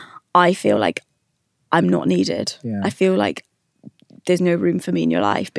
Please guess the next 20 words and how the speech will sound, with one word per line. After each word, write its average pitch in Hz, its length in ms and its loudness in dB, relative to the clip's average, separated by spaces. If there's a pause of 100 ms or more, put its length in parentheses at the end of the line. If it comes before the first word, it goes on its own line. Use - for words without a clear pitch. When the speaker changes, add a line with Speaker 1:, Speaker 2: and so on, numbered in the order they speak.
Speaker 1:
because - 340 -2 (280)
you 185 120 -4
just 190 160 -4
get - 140 -4
on - 100 -2
with - 120 -2
everything - 600 -4
and - 240 -4
there's 185 160 -6
just, - 300 -12 (640)
there's 175 120 -6
just - 200 -8
no 175 120 -2
point. - 300 -8 (120)
Like, - 280 -8 (380)
I 190 80 -2
could 185 160 -4
not 185 180 0
be 185 100 -6
here 180 360 -4